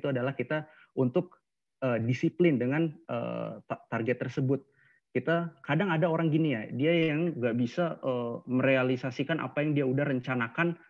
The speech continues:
apabila dia mengeksekusi hal tersebut sendirian. Karena mungkin dia males, atau mungkin dia nggak punya kapabilitas. Dia pengen, "Iya, saya pengen dapat I P K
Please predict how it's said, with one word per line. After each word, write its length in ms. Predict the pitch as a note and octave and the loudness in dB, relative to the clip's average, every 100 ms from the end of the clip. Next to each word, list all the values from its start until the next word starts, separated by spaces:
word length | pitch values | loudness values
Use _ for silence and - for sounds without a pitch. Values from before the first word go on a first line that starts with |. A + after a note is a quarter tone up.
| _ | _
apabila 400 | B2+ C3+ C3 D#3 | -2 2 4 4
dia 240 | D3+ D#3+ E3+ | 4 4 4
mengeksekusi 720 | C#3+ C3+ C3 C#3+ C#3 C3 F3 | 2 -2 -6 -6 -4 -2 -2
hal 160 | C#3+ | -2
tersebut 400 | C3 B2+ C3 C3+ | -4 -4 -2 -2
sendirian. 640 | - B2 B2 C3+ D3 C3+ G2+ - - - | -2 0 2 4 4 2 -2 -10 -14 -2
Karena 160 | D3 D#3 | 2 4
mungkin 240 | D3 D#3 | 4 4
dia 160 | C#3+ C#3 | 4 2
males, 560 | G#2 A2 A#2 A2+ - | 0 0 0 -2 -8
atau 160 | A2 C3 | -6 2
mungkin 320 | C3+ C3 C#3 | 2 4 4
dia 240 | C#3+ D3 C#3+ - | 4 2 -4 -2
nggak 160 | B2+ - | 0 2
punya 240 | C#3 C#3 | 2 0
kapabilitas. 640 | B2+ C3 B2+ C3 C3 C#3 | -2 0 2 2 0 -2
Dia 80 | D#3+ | -2
pengen, 400 | E3 D#3 C#3+ - | 0 0 0 0
"Iya, 160 | E3 D#3 | 0 0
saya 160 | - | 0
pengen 240 | F3+ D#3 C3 | -2 0 -2
dapat 240 | B2+ C#3 | -2 -4
I 80 | B2 | -4
P 80 | |
K 80 | B2 | -2